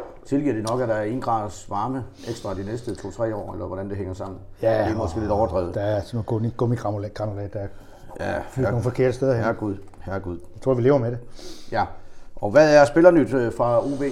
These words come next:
Speaker 2: Om det, det mest aktuelle, som vi sidder her, det kan vi lige så godt indrømme,
Speaker 1: Ja.
Speaker 2: vi sidder her en onsdag ude på eftermiddagen, der er det jo blevet bekendtgjort, at Ryan Johnson Laursen,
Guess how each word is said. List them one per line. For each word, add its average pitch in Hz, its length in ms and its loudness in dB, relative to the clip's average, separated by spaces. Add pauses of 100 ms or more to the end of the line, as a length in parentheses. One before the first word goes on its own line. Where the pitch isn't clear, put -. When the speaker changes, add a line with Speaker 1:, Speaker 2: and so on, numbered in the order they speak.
(840)
Speaker 2:
Om 139 180 -4
det, 120 160 2
det 117 500 2
mest 175 200 10
aktuelle, 151 420 12
som 139 160 6
vi 131 60 4
sidder 151 240 10
her, 147 180 10
det 120 100 4
kan 120 80 4
vi 110 60 2
lige 110 140 -2
så 123 60 -8
godt 117 160 6
indrømme, 123 260 2
Speaker 1:
Ja. 131 60 0
Speaker 2:
vi 104 40 -8
sidder 123 160 6
her 120 160 4
en 117 80 2
onsdag 113 480 2 (1080)
ude 120 240 -2 (180)
på 117 80 4
eftermiddagen, 123 460 4 (720)
der 120 80 4
er 127 40 6
det 131 80 8
jo 120 60 6
blevet 110 300 2 (460)
bekendtgjort, 147 600 6
at 104 220 6 (300)
Ryan 151 300 12 (100)
Johnson 156 300 6
Laursen, 147 480 6